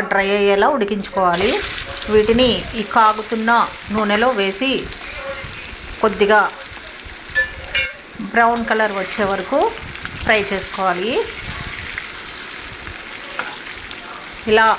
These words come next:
అడుగంటకుండా కలుపుతూ ఉండాలండి మధ్య మధ్యలో. కాకరకాయలు ఎక్కువగా దొరికే సీజన్లో ఇలా ఉప్పు, చింతపండు వేసి ఉడికించుకున్న ముక్కల్ని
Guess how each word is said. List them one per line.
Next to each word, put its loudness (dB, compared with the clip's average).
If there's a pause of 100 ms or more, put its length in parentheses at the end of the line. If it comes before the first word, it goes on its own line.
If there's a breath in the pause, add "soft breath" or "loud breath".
(100)
అడుగంటకుండా 2 (360)
కలుపుతూ -2
ఉండాలండి 0
మధ్య -2
మధ్యలో. 2 (1800)
కాకరకాయలు 2
ఎక్కువగా 2
దొరికే 0
సీజన్లో 2 (720)
ఇలా 6
ఉప్పు, 0
చింతపండు 0
వేసి -2
ఉడికించుకున్న -2 (100)
ముక్కల్ని 0